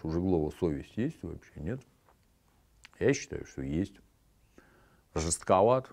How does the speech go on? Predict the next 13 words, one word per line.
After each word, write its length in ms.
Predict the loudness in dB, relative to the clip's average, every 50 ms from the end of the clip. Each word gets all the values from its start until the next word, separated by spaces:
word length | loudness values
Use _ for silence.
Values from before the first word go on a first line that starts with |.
| -20 _ _ -10
безусловно, 640 | -6 -4 -4 -4 -6 -6 -2 0 0 0 0 -2 -4
жестковат, 560 | -6 -10 -6 -4 -2 -2 0 -2 -4 -4 -8
а 40 | -8
там 300 | -6 -6 -6 -6 -8 -12 -14 _
по-другому 540 | -10 -8 -6 -6 -6 -4 -4 -4 -4 -6 -8
нельзя. 520 | -8 -10 -10 -10 -8 -8 -6 -6 -6 -8 -10 -14 _ _ _ _ _ _ _ _ _ _ _ _ _ _ _ _ _ _ _ _ _ _ _ _ _ _ _ _ _ _ _ _ _ _ _ _ _ _ _ _ _ _ _
Хорошие 560 | -6 2 4 6 8 8 6 6 4 2 2 2
дела 320 | 0 0 0 0 -2 -2
делает, 480 | -4 -4 -6 -6 -6 -6 -10 -12 -14 -16 -20 -20 -20 _ _ _ _ _ _ _ _ _ _ _ _ _ _ _ -10
нехорошие. 840 | -8 -6 -6 -6 -6 -6 -6 -4 -4 -4 -6 -6 -6 -8 -8 -10 -12 -14 -18 _ _ _ _ _ _ _ _ _ _ _ _ _ _ _ _ _ _ _ -2
Есть 160 | -2 -2 -2
такой 280 | -4 -6 -6 -6 -4
анекдот 380 | -4 -4 -2 -2 -4 -6 -8